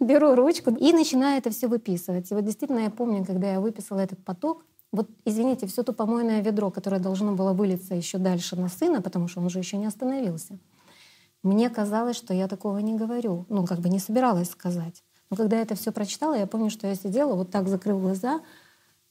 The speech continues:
и думаю: "Нет, вот это точно не я, и вот этого я больше делать не хочу". То есть я даже не осознавала, насколько ужасно всё, что я, м, ну, собиралась кричать под управлением, под диктовку сознания. А ведь это делала много раз.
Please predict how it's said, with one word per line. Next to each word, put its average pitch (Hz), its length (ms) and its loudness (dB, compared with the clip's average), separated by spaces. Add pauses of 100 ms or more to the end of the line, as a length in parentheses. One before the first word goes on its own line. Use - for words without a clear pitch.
(240)
и 202 40 2
думаю: 190 260 4
"Нет, 170 160 0 (100)
вот 170 140 -4
это 202 140 -6
точно 190 340 -2
не 180 240 2
я, 175 180 -2
и - 20 -2
вот 185 160 -2
этого 220 200 -2
я 185 80 0
больше 185 280 -6
делать 185 320 -2
не 175 100 -2
хочу". 180 340 -10 (240)
То 202 80 0
есть 190 120 0
я 220 80 4
даже 233 280 2
не 226 180 2
осознавала, 220 640 0
насколько 196 560 0
ужасно 180 380 -2
всё, 254 240 -4
что 220 160 -10
я, 185 180 -2 (560)
м, 220 280 -10 (340)
ну, 165 140 0
собиралась 180 800 2
кричать 240 500 0 (400)
под 180 120 -2
управлением, 196 500 0
под 185 120 -2
диктовку 202 400 -6
сознания. 180 560 -4 (120)
А 185 80 -2
ведь 190 180 0
это 202 120 -4
делала 190 300 0
много 180 380 0
раз. 160 280 -10